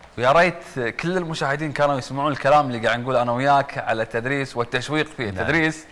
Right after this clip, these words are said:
Speaker 1: أستاذ بدر بن غيث، يعني ما شاء الله عليك تبارك الرحمن، أنت متعدد في مجالاتك، سواء في الجانب الأدبي، وأعتقد كانت لك تجربة في الجانب الأدبي، وأيضًا في الجانب الإعلامي، محب للإعلام، وبجانب التدريس، وخصوصًا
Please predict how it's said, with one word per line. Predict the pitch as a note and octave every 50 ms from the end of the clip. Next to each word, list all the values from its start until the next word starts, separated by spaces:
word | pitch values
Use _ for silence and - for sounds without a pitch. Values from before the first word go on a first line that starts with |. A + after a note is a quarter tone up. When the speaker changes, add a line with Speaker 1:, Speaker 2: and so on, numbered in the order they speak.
| - -
Speaker 1:
أستاذ | - - C#3 B2+
بدر | A#2 A#2+ C3 B2+ A#2+
بن | A2+ G#2 G#2+ A2+
غيث، | D3 F3 F3+ D#3 C#3+ - - - -
يعني | - - A2+
ما | A#2 A#2+ A#2+
شاء | - C3 A2+
الله | A2 A#2
عليك | A#2 A#2+ B2 A#2+
تبارك | - A#2+ A2+ A#2 A2+ A2 -
الرحمن، | G#2+ G#2+ G#2+ B2+ C#3+ C#3+ C3
أنت | A#2 B2+ - -
متعدد | A#2 A2+ A2+ - B2 D3+ D#3 C#3 B2 A2
في | - - A#2
مجالاتك، | A2 A2 G2 A2 A2 A2 G#2+ G2+ - G2 -
سواء | - - B2 B2+ G#2+ A2+
في | A2 - -
الجانب | G#2 G#2+ C3+ C#3 C3 A#2 G#2
الأدبي، | A#2 B2+ D3 C#3 D3 C3 A#2+ A#2+ A#2 - - - - - - - - - - - -
وأعتقد | - B2+ B2 B2+ - A#2 A#2 A2+
كانت | - - A#2+ A#2+ A#2+ - -
لك | A2 -
تجربة | - C#3 C#3 B2+ C3+ C3+ A#2+ A#2+
في | A2 A2+
الجانب | A2+ G#2 C3 B2+ B2 A#2 G#2+ G#2
الأدبي، | G#2 - C3 C#3 C3+ C3+ A#2+ B2 B2 B2+
وأيضًا | B2+ C3+ - D#3+ D#3 D3+
في | D3+ B2+
الجانب | C3 B2 B2 D3+ D3+ C#3+ B2
الإعلامي، | B2 A#2 A#2+ C3+ C#3 C#3 C3 B2+
محب | A#2+ A#2+ A#2+ - - D#3 C#3 A#2 A2
للإعلام، | A2 A2+ A2 F2+ G#2 A2+ C3 D3+ D#3+ D3 D3 D3 D3 - - - - - - - - - - - _
وبجانب | - A#2+ B2 B2+ B2+ B2+ B2+ C3+ - - - - B2+ B2+ B2+ B2 D#3 F3 F#3+ G3+ G3 F3
التدريس، | E3 - - D3+ D3+ D3+ D#3 D3+ C#3 - -
وخصوصًا | B2+ - C3 B2+ - D3+ C#3+ - - C#3+ C#3+ C#3